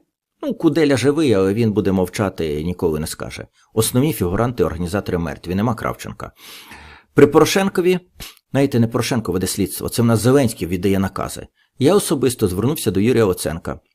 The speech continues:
і попросив його допомогти. Юрій Віталійович відмахнувся і не захотів допомагати. Просто не захотів, сказав: «Тарас, дай спокій, не надо», все інше. Ну, я пробував це десь тихо затишувати, від, е, ну, не дуже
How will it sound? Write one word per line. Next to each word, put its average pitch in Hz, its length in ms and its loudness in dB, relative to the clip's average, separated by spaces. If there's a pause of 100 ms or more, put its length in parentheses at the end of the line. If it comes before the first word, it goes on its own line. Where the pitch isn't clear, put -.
(220)
і 110 100 0
попросив 120 600 2
його 104 200 2
допомогти. 107 720 0 (580)
Юрій 156 240 8
Віталійович 190 560 2
відмахнувся 160 1120 2
і 196 100 2
не 220 120 2
захотів 220 720 -4
допомагати. 120 1000 -4 (260)
Просто 180 340 2
не 202 100 4
захотів, 180 540 2
сказав: 120 240 0
«Тарас, 127 240 2
дай 190 220 4
спокій, 220 540 -2
не 135 160 0
надо», 180 300 -4
все 143 200 -4
інше. 190 400 0 (420)
Ну, 165 500 0 (340)
я 269 100 2
пробував 156 400 6
це 143 120 2
десь 120 180 4
тихо 131 280 2
затишувати, 165 800 -2
від, 143 260 0
е, 117 520 2
ну, 143 180 -4
не 156 320 0
дуже 104 400 2